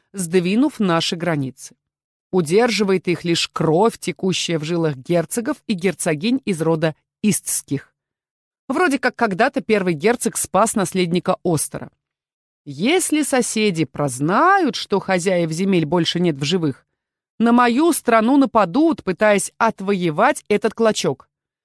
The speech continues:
Не то чтоб он мне очень нужен, но и дарить земли я не хочу. Итак, вы остаётесь здесь.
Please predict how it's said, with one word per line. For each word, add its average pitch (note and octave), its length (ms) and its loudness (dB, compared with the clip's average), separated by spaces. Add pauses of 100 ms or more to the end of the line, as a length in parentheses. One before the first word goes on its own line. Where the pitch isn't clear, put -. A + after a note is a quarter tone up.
(220)
Не G4 160 -8
то A4 260 0
чтоб - 280 -4
он B3 240 2
мне A#3 200 2
очень G#3+ 320 -2
нужен, C#4+ 600 2 (380)
но D4 200 4
и D#4+ 60 4
дарить D4 360 4
земли G#3 460 2 (100)
я G3+ 160 2
не F#3+ 80 2
хочу. F#3 460 -2 (480)
Итак, F3 520 -2 (300)
вы B3 220 2
остаётесь G3+ 540 0
здесь. F3+ 640 -2